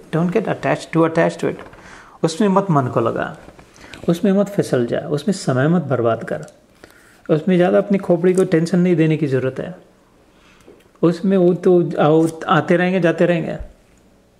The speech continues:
जितना ज़रूरी मिला, मिल जाएगा, जितना मिलेगा उसमें ठीक है समझ लेना। उधर म-, समय मत बर्बाद कर, अपनी सांसें मत उसमें गिना, उधर में मत खर्चा कर जीवन शक्ति को, life force, vital force को।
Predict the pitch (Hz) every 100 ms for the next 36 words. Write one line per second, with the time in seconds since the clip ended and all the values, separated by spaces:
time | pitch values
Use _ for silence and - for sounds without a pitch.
0 | - 135 147 165 170 156 170 175 160 165
1 | 175 180 170 165 151 156 147 151 180 170
2 | 156 160 160 160 165 - 160 160 143 127
3 | 127 131 156 - _ _ - _ _ -
4 | - 147 175 175 175 - - 156 143 170
5 | 170 147 131 135 135 135 135 151 151 135
6 | 123 165 151 147 135 - 127 120 127 131
7 | 170 - _ _ - - - - 254 139
8 | 127 156 160 143 147 160 - 117 131 -
9 | 143 - - - - - - - 131 131
10 | 127 143 - 135 123 120 120 123 - 131
11 | 127 123 117 123 117 127 - -